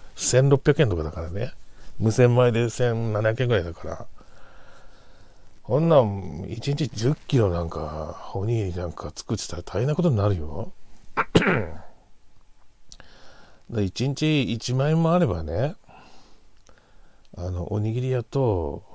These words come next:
卵サンドイッチ屋なんかできちゃうもんだから、で、一月三十万もあればね、ただで開店したって全然余裕ですよ。しかも、店は自宅なんだからさ。<coughs>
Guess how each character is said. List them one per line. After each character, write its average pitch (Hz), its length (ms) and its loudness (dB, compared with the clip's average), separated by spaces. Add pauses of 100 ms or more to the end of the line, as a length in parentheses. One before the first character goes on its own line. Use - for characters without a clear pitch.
(540)
卵 110 280 -4
サ 110 160 -2
ン 117 60 -2
ド 117 80 -2
イ 117 40 -2
ッ - 60 -16
チ - 120 -6
屋 120 40 0
な 120 80 0
ん 113 40 -4
か 87 100 -4
で 120 180 -2
き - 60 -8
ち - 80 0
ゃ - 20 2
う 101 40 0
も 90 100 -2
ん 78 60 -6
だ 85 80 -6
か 82 100 -4
ら、 87 360 -2 (720)
で、 95 80 -6
一 147 200 -4
月 - 180 -8
三 95 260 -6
十 113 160 -4
万 160 180 0
も 107 140 0
あ 92 40 -2
れ 104 80 0
ば 80 140 -6
ね、 82 280 -6 (600)
た 135 120 -2
だ 139 120 2
で 107 80 0 (1120)
開 101 200 -2
店 92 220 -6
し - 60 -12
た 90 80 -4
っ 85 40 -4
て - 140 -12
全 117 280 -4
然 127 180 -4
余 101 180 -2
裕 127 60 -2
で 131 100 -4
す 98 120 -10
よ。 69 100 -8
し - 120 -16
か 139 100 -2
も、 98 220 -4 (360)
店 101 240 -2
は 127 80 2
自 95 140 -2
宅 113 180 -2
な 143 100 2
ん 131 40 0
だ 90 80 -2
か 80 60 -4
ら 76 100 -10
さ。 82 420 -8 (1200)
<coughs> - 100 -8